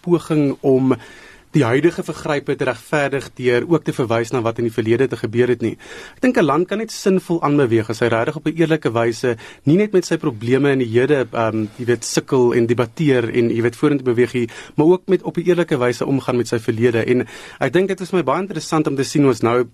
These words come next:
val vernaam binne die, die Afrikaans sprekende gemeenskap of binne die breër wit gemeenskap in Suid-Afrika. Is vir my, daar's hierdie twee kampe in, in, in, in hierdie stadium en dit is, bestaan uit mense wat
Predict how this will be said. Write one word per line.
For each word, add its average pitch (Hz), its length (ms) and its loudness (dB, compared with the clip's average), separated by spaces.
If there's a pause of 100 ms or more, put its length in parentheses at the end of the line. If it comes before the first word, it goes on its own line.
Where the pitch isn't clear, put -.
(120)
val 131 280 -2
vernaam 117 460 -2
binne 113 220 0
die, 110 280 -4
die 117 140 0
Afrikaans 135 480 -4
sprekende 160 400 -2
gemeenskap 147 640 0
of 113 140 -8
binne 117 240 2
die 107 220 -2 (340)
breër 127 280 2
wit 127 180 -6
gemeenskap 151 440 -2
in 139 80 -2
Suid-Afrika. 135 540 -2
Is 135 80 -4
vir 160 100 2
my, 151 200 2 (380)
daar's 131 200 -2
hierdie 156 180 -2
twee 190 220 -2
kampe 180 440 0
in, 120 240 -2
in, 120 220 0
in, 120 200 0
in 123 100 2
hierdie 120 180 2
stadium 113 400 0
en 110 60 -2
dit 113 140 -2
is, - 260 -4 (180)
bestaan 147 340 -2
uit 143 160 -2
mense 123 400 0
wat 120 200 -2